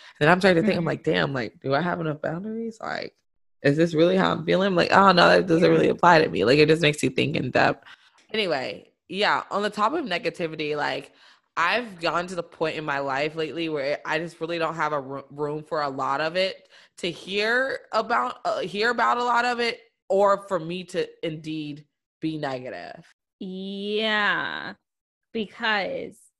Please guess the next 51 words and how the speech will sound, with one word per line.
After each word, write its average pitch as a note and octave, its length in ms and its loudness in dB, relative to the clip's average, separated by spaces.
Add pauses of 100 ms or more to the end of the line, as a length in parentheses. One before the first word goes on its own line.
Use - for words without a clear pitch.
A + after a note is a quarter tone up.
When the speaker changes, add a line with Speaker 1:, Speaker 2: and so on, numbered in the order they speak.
(440)
Speaker 2:
like G3+ 220 -2
I F#3+ 120 -2
said, F3 500 -6
misery G3 440 -4
loves G3+ 300 -2
company, G3+ 800 -10
and F3+ 160 -6
I F3+ 200 -2
feel A3 260 -8
like, G#3 280 -4 (360)
let's G#3 180 -4
say C4 80 -2
you're C#4+ 120 -2
going A3+ 200 -4
through A#3 140 -4
a A3 40 -2
season G#3 340 -10
of F3+ 100 -8
change, E3+ 540 -10
which F#3+ 380 -8
we A3+ 180 -4
both G#3 280 -2
are F3+ 360 0
right F3 240 -4
now, E3 280 -8
right? E3+ 300 -6
Niall F3 600 -6 (160)
recently G#3+ 300 -6
moved G3 300 -6
to G3 100 -4
D F#3 200 -8
C. F#3+ 560 -8 (520)
I G3 540 2
just F#3+ 220 -8
started F#3 320 -2
my F3+ 180 -6
third F3 240 -4
semester F3+ 400 -8
of F3 80 -14
grad F3 300 -2
school F3 200 -10
and F3 120 -6
moved E3+ 180 -8
into F3+ 200 -10
my F3 200 -6
house. F3+ 500 -6
So F#3 340 0
we're G3+ 280 -4
both G3+ 400 -2
going A3 240 -6
through G#3 400 -4